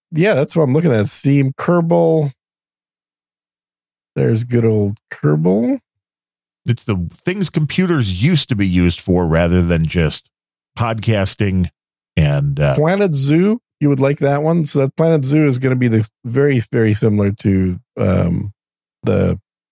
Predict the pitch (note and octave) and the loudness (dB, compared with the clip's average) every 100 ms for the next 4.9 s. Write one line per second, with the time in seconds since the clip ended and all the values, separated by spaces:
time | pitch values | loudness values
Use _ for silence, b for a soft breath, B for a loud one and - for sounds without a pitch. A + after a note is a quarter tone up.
0 | _ _ _ _ - A2 A#2+ G2+ G2 F#2+ | _ _ _ _ 0 0 2 0 2 2
1 | F2 E2+ F2 _ _ _ _ _ _ _ | 2 -2 -8 _ _ _ _ _ _ _
2 | _ _ _ _ _ _ G#2+ G#2+ F#2+ F#2+ | _ _ _ _ _ _ 0 2 2 0
3 | - G2 - G#2 A2 - _ _ _ _ | 0 0 0 -2 -2 -12 _ _ _ _
4 | _ _ _ _ - D#2 C2+ - - | _ _ _ _ -2 0 0 -6 -16